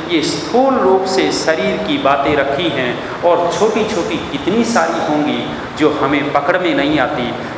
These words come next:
यदि इन छोटी-छोटी बातों को पकड़ने लग गए, पकड़ने लग गए, तो निश्चित रूप से हमारा जीवन व्यवहार, हमारा सब कुछ सुधरता चला जाएगा। और ये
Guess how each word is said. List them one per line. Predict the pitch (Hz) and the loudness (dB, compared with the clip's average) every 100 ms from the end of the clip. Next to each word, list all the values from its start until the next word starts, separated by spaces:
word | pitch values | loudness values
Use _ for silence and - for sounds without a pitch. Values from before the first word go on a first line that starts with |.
| 151 | 0
यदि | 147 147 | 2 2
इन | 135 131 | 0 0
छोटी-छोटी | 143 180 180 - 143 131 | -2 -2 -2 -2 -2 0
बातों | 127 123 117 | 0 2 0
को | 120 135 - | 0 0 0
पकड़ने | 120 135 165 165 | 0 0 2 2
लग | 139 143 | 0 0
गए, | 127 123 123 - - | 0 -2 -4 -8 -2
पकड़ने | 143 160 170 180 | 0 2 2 2
लग | 139 127 | 0 2
गए, | 147 147 | 2 2
तो | 147 131 123 - 131 | 2 2 0 -2 -2
निश्चित | 139 139 196 135 | -2 -2 -2 -2
रूप | 131 | -2
से | 127 139 120 113 | -2 -4 -4 -4
हमारा | 127 135 127 120 107 | -2 0 0 0 -2
जीवन | 131 151 139 | -2 0 0
व्यवहार, | 120 127 123 156 143 127 - | 0 0 2 2 2 0 -2
हमारा | 135 131 127 | 0 0 0
सब | - 170 170 | 0 0 0
कुछ | 143 | -2
सुधरता | - 151 135 170 175 175 | 0 2 4 4 2 2
चला | 151 135 | 2 0
जाएगा। | 131 131 135 127 113 - - - - 151 | 0 0 0 0 0 -2 -6 -8 -4 2
और | 139 131 127 | 4 4 2
ये | 147 | 0